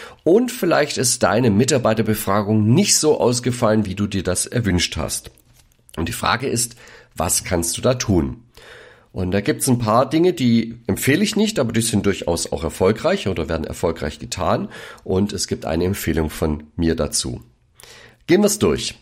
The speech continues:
Der erste Punkt, was du tun könntest, ist, du könntest das Team subtil dafür bestrafen, dass sie sich so entschieden haben zu bewerten.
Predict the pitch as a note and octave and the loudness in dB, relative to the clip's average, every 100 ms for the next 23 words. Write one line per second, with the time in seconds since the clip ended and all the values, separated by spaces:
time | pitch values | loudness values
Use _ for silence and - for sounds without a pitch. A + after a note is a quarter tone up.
0 | _ - G#2+ E3 F3+ F3 F3 D3 - A#2 | _ 0 2 4 2 0 0 0 0 0
1 | D3+ F3 D#3 C#3+ C3 - B2+ - A#2 A#2+ | 2 2 2 0 0 0 0 0 0 2
2 | A#2 A2+ G#2+ - G#2+ G#2+ G#2+ - - - | 2 2 -2 -2 2 2 2 -2 -10 -4
3 | F#2+ - - A#2+ E3 A3 A3+ - - G2+ | -4 -2 2 4 6 4 2 -6 -6 -4
4 | - - F2 - - D#2+ F2+ G#2+ D3 A#2+ | -2 -2 -2 -2 0 2 2 0 -2 -2
5 | G#2+ G#2+ - A2 A2+ - - F2 E2+ - | 0 -2 -2 -2 -4 -6 -2 0 0 0
6 | G#2 - A2 G2+ G#2+ F#2+ F2+ F#2+ - - | 0 0 -2 0 0 2 0 -2 -4 -2
7 | F2 D#2+ A#2 F2 D2 - A#1+ | -2 -2 2 2 0 -4 -12